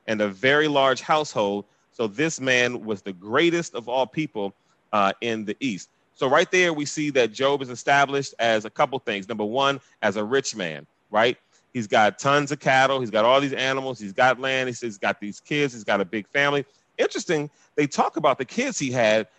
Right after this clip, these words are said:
but at this point, there still was no mention of his wife in this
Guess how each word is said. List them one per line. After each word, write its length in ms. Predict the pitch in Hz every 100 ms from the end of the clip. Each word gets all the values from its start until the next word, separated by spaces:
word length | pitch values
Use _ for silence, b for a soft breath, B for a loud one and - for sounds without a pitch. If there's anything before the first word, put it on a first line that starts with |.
| _
but 100 | 160
at 180 | 165 135
this 180 | 226 240
point, 260 | - 165
there 140 | 156 147
still 260 | - 180
was 120 | 160 143
no 120 | 131
mention 320 | 139 135 131
of 120 | 113
his 160 | 101 101
wife 400 | 170 190 131 - _ _ -
in 200 | 143 127
this 440 | 151 143 - -